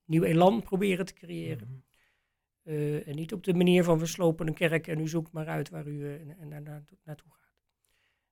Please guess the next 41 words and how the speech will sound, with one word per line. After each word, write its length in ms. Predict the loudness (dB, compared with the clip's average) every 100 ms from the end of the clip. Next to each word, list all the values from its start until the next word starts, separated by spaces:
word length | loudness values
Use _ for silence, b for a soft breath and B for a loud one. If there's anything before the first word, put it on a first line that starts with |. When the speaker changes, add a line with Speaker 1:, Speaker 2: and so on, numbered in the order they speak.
| _
Speaker 1:
Dus 160 | -6 -4
het 100 | 2
is 80 |
eigenlijk 320 | 6 6 4 2
een 60 |
pijnlijk, 440 | 6 6 6 2 -2
eh, 580 | -2 2 2 0 -2
eh, 60 | -2
verhaal 540 | 0 4 8 8 6
in, 200 | 2 -6
Speaker 2:
Mhm. 140 | -6 -8
Speaker 1:
in, 240 | -10 -12 -14
in, 340 | -14 -14 -12
in, 320 | -14 -14 -16 _ _ _ _
in 100 | -14
christelijk 600 | -8 -6 -6 -12 -16 -4
Delft 360 | 2 2 2 -6
en 140 | -8
hoe 120 | -8
we 60 | -8
daarmee 300 | -10 -14 -18
om 100 | -20
zijn 180 | _ -20
gegaan. 240 | _ -20 -20
Maar 420 | _ _ _ -8
het 40 | -8
is 20 |
natuurlijk 300 | -6 4 4 8
heel 100 | 10
mooi 180 | 10
om 80 | 8
die 180 | 4 -4 _
staties 480 | -10 0 0 0 -8
nu 100 | -10
terug 240 | -6 -8
te 140 | -8 _
zien. 140 | -8
Enorme 480 | -2 4 6 8 8
neogotische, 920 | 6 6 6 4 -6 -6 -10 -12 -16 -12
eh, 240 | -8 -6
doeken, 320 | -6 -6 -8